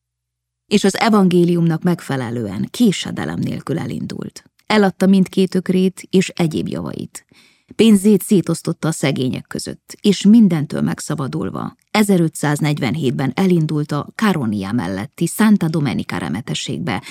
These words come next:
Lanza Jeromoshoz és társaihoz. Beöltözött ferences remetének, és örömmel vállalta társai szigorú életét. Hozzájuk hasonlóan a három szerzetesi fogadalomhoz egy negyediket is fűzött.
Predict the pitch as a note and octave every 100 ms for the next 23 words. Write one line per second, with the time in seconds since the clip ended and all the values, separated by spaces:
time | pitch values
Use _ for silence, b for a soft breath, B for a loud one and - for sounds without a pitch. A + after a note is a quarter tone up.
0 | B - G#3 G#3 E3 A#2 B2+ B2+ E2+ B2+
1 | - - - - _ - - G2 - -
2 | - - - - - _ _ _ _ _
3 | _ _ _ _ _ _ - A3+ C4 F#3+
4 | E3+ F3 E3+ F3 - - - - - -
5 | G#2 - - D#2 E2+ G2+ A3 A3+ - F3+
6 | E3 D3 D3+ E3 D#3+ E3 D#3+ - D#3 D#3+
7 | D#3 - E3 E3 - D3 D2+ A#1+ B1+ A1+
8 | - - C2 - - _ _ _ _ _
9 | _ _ A#3 A3+ G3+ F#3+ - B3 - D#3+
10 | D#3 D3+ D#3+ E3+ E3+ G3+ D3+ D#3+ - C#3
11 | C#3+ D#3 E3 - E3+ E3+ E3 F3 E3 E3
12 | E3 E3 F3 E3 - - - - - -
13 | - C2+ - - - -